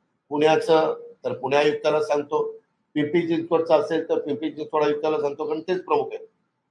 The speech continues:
आम्ही काही खाली शिपायाला आणि पीआयला आणि एपीआयला त्यांना फोन करण्याचं काही कारण नाही.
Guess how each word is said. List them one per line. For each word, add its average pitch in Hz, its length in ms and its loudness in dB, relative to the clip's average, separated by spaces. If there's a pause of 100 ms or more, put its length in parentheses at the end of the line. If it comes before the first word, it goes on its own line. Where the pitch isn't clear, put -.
आम्ही 143 180 0
काही 165 200 6
खाली 147 240 2
शिपायाला 156 640 4 (420)
आणि 131 120 -4
पीआयला 151 440 4
आणि 131 400 2
एपीआयला 156 600 4 (440)
त्यांना 139 240 2
फोन 160 280 -2
करण्याचं 147 400 2
काही 147 140 4
कारण 110 340 2
नाही. 90 120 -14